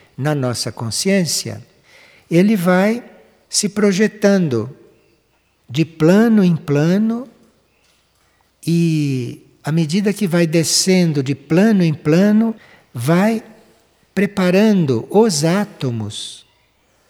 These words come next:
não preparando a nossa consciência, vai preparando os átomos dos corpos onde nós estamos. Então é um código na consciência, mas que misteriosamente, de uma forma que nós não podemos compreender,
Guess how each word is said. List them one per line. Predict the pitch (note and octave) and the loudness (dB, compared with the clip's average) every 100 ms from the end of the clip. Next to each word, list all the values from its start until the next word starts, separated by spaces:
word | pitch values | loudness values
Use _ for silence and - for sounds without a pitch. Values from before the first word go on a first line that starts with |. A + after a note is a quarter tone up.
| _ _ _ _ | _ _ _ _
não | D#3+ A3+ | -4 -2
preparando | A3 F#3+ E3 D#3+ D3+ | -2 -4 -2 -2 -2
a | |
nossa | C#3+ C3+ C3+ | -4 -6 -8
consciência, | - A#2+ - A#2 G2+ G2+ - A2 - | -10 -8 -8 -6 -8 -8 -10 -14 -12
vai | D3+ | -8
preparando | F3 F3 F3 G#3 G#3+ | -6 -4 -2 -2 -2
os | E3+ F3+ | 0 0
átomos | G3+ G3 - C3 G#2+ G#2+ - - _ _ _ - | 0 -2 -6 -6 -6 -8 -14 -18 _ _ _ -10
dos | D#3 - | -8 -8
corpos | - F3 F#3 E3 - B2+ D3 | -2 2 2 0 -6 -6 -6
onde | D3 D#3 | -4 -4
nós | D#3+ D3 | -4 -4
estamos. | D3 - - F#3 D#3 B2 A2 - - _ _ _ _ _ | -6 -4 0 0 0 -4 -8 -12 -18 _ _ _ _ _
Então | D3 C#3 B3 | -10 -4 -2
é | B3 | -2
um | A3+ | -2
código | - D#3 C3 A2+ G#2+ A2+ | -2 -2 -2 -6 -6 -6
na | B2 C3+ | -6 -6
consciência, | C3 B2 - G#3 G#3 F3 - - G#2 - _ _ _ _ D3 | -6 -6 -4 0 0 0 -2 -6 -10 -14 _ _ _ _ -6
mas | E3 - | -4 -4
que | - G3+ | -2 -2
misteriosamente, | G3 - G3+ F3+ F#3 G3 F3 F3 D3+ D#3 D#3 C#3 | -2 -2 -2 0 0 0 -2 -2 -2 -2 -4 -6
de | C3+ | -4
uma | F3+ E3+ | -2 -4
forma | - D3+ C3+ B2+ | -4 -4 -4 -6
que | - C3 | -8 -8
nós | B2+ A#2 | -6 -6
não | D3 G#3 | -2 -2
podemos | G3 D3+ C3 B2 A2+ G#2 - | -2 -4 -4 -4 -6 -8 -10
compreender, | - A2+ B2+ A#2 A#2+ F#3 G#3+ - | -10 -10 -6 -6 -2 -4 -4 -12